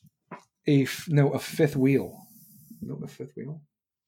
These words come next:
Keeps the doctor away. There it is. That's what I'm working for, or, okay, looking for. All right, here we go. Gorge Amphitheater.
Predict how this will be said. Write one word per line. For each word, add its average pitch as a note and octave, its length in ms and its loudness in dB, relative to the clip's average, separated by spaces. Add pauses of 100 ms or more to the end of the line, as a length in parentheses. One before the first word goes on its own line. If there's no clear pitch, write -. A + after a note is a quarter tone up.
(720)
Keeps D#4+ 340 4
the C4 100 0
doctor A#3 500 4
away. A3 280 8
There A#3 280 10
it G#3 80 12
is. G3+ 460 8 (380)
That's A3 240 -2
what G#3+ 100 -2
I'm G3 120 -2
working F#3 340 -6
for, F#3+ 480 -2
or, F3 160 2
okay, F3 180 -8
looking E3+ 320 -4
for. F3 340 -2
All D3 60 2
right, C#3 120 4
here D3 100 4
we C#3+ 60 4
go. C#3 200 6
Gorge D#3+ 540 2 (1400)
Amphitheater. A2 720 -6